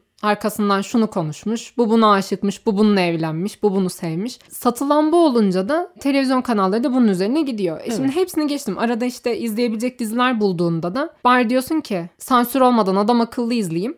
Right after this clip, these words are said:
Speaker 1: E, onun için de gidiyorsun, belli bir üyelik alıyorsun, belli bir ücret ödüyorsun. Ama orada bile gelip sana kısıtlamalar dayatılıyor. Ya bu hoş değil.
Speaker 2: Ya belki de her izlediğini gerçek hayatta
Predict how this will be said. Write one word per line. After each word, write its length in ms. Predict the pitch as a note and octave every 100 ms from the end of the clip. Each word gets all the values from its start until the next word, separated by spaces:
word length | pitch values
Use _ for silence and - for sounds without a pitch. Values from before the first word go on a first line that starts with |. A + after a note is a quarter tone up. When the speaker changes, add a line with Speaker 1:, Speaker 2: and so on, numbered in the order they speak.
| -
Speaker 1:
E, 40 |
onun 140 | A3+ B3
için 200 | B3+ C#4+
de 60 |
gidiyorsun, 580 | B3+ A#3+ B3+ - B3+ A3+ _
belli 220 | G#3+ G#3+ A#3
bir 100 | A3+
üyelik 380 | G#3+ A#3 C4
alıyorsun, 520 | B3 F3+ D#3+ - G3+ - _ -
belli 180 | F#3+
bir 60 | G3
ücret 300 | F#3+ G#3+ G#3+
ödüyorsun. 580 | F#3+ E3+ D#3+ - G3+ - _
Ama 220 | A#3+ D4+
orada 440 | - C4+ D4+ D4 A#3+
bile 140 | A3+
gelip 300 | G#3+ A#3 D4+ -
sana 300 | - A#3+ C#4
kısıtlamalar 720 | - G#3 - A#3 A3+ A#3+ A#3
dayatılıyor. 480 | F#3 D#3+ - D#3 D3
Ya 220 | F3 G3+
bu 60 | A#3+
hoş 260 | A#3+ A3 -
değil. 220 | F3+ C#3+ _ _
Speaker 2:
Ya 220 | A3+ G3+
belki 400 | C4 D#4 - F#3+
de 200 | F3+ A3 -
her 260 | A3 D4
izlediğini 920 | - A#3 G3+ A3 G3 G#3 G#3 G#3 B3 -
gerçek 500 | E3 A3 A3 C#4+ D4
hayatta 640 | G#3 G#3 G3 G3 - A#3